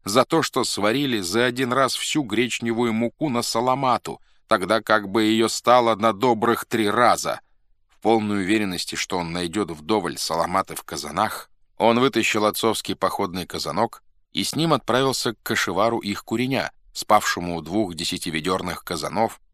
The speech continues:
под которыми еще теплилась зола. Заглянувши в них, он изумился,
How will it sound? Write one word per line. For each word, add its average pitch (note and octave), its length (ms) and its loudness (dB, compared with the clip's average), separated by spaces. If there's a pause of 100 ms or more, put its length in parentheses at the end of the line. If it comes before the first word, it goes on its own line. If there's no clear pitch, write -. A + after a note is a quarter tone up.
(180)
под - 160 -2
которыми G#2+ 480 0
еще F2+ 340 -2
теплилась E2 720 -6
зола. - 540 -6 (640)
Заглянувши F2+ 840 -2
в C#2+ 100 -14
них, E2 540 -8 (160)
он F2+ 320 -6
изумился, - 840 -10